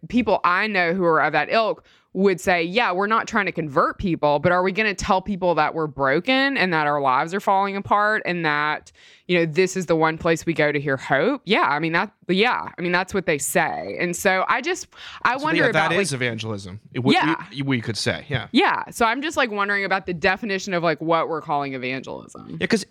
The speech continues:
Speaker 2: it, they do all agree that witnessing to your faith is extremely important
Speaker 1: Yes.
Speaker 2: and something that Jesus clearly commands
Speaker 1: And they read
Speaker 2: people.
Speaker 1: the Bible. I mean, did you see that they're reading the Bible more than any other generation? Like, I mean, it's,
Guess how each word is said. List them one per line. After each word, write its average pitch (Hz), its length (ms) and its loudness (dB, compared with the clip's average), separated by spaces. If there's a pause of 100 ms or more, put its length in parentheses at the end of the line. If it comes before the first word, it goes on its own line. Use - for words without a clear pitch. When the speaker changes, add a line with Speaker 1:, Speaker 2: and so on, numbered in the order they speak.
(140)
Speaker 2:
it, 147 200 0
they 196 120 2
do 247 400 0
all 202 340 2
agree 147 540 0
that 123 260 -2
witnessing 117 880 -2
to - 140 -8
your 120 100 0
faith 113 520 -6 (380)
is 143 140 2
extremely 156 600 0
important 139 520 -4
Speaker 1:
Yes. 165 200 2
Speaker 2:
and - 60 -8
something 139 340 -6
that 131 140 -4
Jesus 135 380 -2
clearly 131 440 -2
commands 113 420 -2
Speaker 1:
And 233 80 2
they 240 120 2
read 262 240 0
Speaker 2:
people. 269 80 0
Speaker 1:
the 285 60 2
Bible. 196 440 0
I 165 80 0
mean, 220 80 -2
did 202 60 -8
you 233 40 -6
see 262 140 -2
that 262 60 0
they're 208 120 2
reading 202 220 2
the 185 40 2
Bible 175 260 0
more 175 180 -8
than 160 100 -4
any 160 240 -2
other 151 540 0
generation? 151 720 -2
Like, 160 180 2
I 196 60 -2
mean, 214 160 0
it's, 208 200 -2